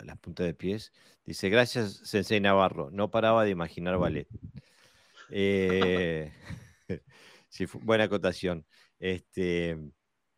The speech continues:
incluso, eh, hay un video por ahí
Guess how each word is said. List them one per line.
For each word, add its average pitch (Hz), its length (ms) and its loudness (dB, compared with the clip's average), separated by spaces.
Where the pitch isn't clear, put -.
incluso, 120 720 2
eh, 90 800 2
hay 131 200 2
un 143 100 -2
video 123 280 2
por 98 160 0
ahí 117 320 2